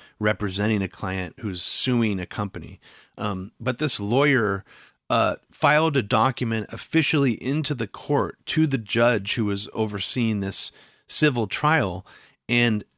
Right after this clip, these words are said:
the document that he filed referenced several real airline court cases, um, about a half dozen court cases that had real sounding names versus real sounding airlines.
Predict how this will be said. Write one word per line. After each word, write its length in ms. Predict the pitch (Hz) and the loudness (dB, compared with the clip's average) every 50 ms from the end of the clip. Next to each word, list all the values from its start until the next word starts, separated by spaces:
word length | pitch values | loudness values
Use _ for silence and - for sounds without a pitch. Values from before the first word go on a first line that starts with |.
| _ _ | _ _
the 180 | 117 110 123 120 | -6 -2 -2 -2
document 680 | 101 - 131 127 165 180 - 170 143 143 135 113 - | 2 2 4 4 4 4 2 0 0 0 0 -2 -2
that 120 | 113 113 | -4 -4
he 120 | - 143 127 | -4 -4 -4
filed 600 | 113 - - - 135 165 170 135 110 101 98 98 | -4 -4 -2 0 2 2 2 2 2 0 0 -2
referenced 640 | 98 98 110 123 131 - - - 127 113 - - - | -2 0 2 2 2 2 0 -2 -2 0 0 2 2
several 520 | - - 151 160 156 175 190 185 165 143 | 4 4 4 2 2 0 0 0 0 0
real 440 | 123 120 135 139 147 143 139 135 - - | 0 0 2 2 4 4 2 0 -2 -2
airline 520 | - 123 131 135 131 127 131 131 131 123 | 0 2 2 2 2 2 2 2 0 0
court 360 | - - - 165 180 185 - | -2 -4 -4 -2 -4 -4 -4
cases, 580 | - - - 64 - - - - - - - - _ - - - - _ _ - | -8 -8 -6 -6 -4 -6 -6 -4 -6 -6 -8 -8 _ -20 -20 -20 -20 _ _ -4
um, 380 | - 113 110 107 98 95 92 - - | -2 -2 0 0 -2 -4 -6 -6 -4
about 400 | - 113 113 120 110 98 85 _ _ _ - | -2 2 4 4 2 2 0 _ _ _ -4
a 80 | 113 113 | -2 0
half 340 | 104 117 143 156 160 - - | 2 2 2 2 2 0 2
dozen 540 | 139 123 127 117 117 120 120 120 120 117 - - - - - _ - | 2 2 2 2 0 0 0 0 -2 -4 -6 -12 -20 -20 -20 _ -6
court 240 | - - 143 139 127 | 0 0 2 2 2
cases 360 | - 139 123 120 - 123 113 | 0 0 2 2 2 0 0
that 100 | 117 113 | 0 0
had 380 | 110 117 120 107 104 98 98 - _ _ _ _ _ _ _ _ | 0 0 0 0 0 -2 -6 -12 _ _ _ _ _ _ _ _
real 360 | - 101 104 120 143 151 160 | -6 -2 2 4 4 4 4
sounding 540 | 151 - - 143 131 131 127 123 123 117 110 | 4 2 2 2 2 2 2 2 2 2 2
names 440 | 104 107 117 123 135 143 143 135 110 | 2 2 4 4 4 4 2 2 0
versus 580 | 98 95 110 120 120 - - 123 113 110 - - - - _ - | 0 0 2 2 2 2 2 0 0 0 -2 -4 -8 -20 _ -10
real 420 | - 104 101 110 120 135 147 147 143 | -6 -2 0 2 4 6 6 4 4
sounding 480 | - - 143 123 123 120 117 110 101 | 4 2 2 2 2 2 2 0 -2
airlines. 720 | - 76 117 139 156 151 120 98 98 98 101 113 117 - | -2 0 2 2 2 2 0 0 -2 -2 -2 -2 -4 -4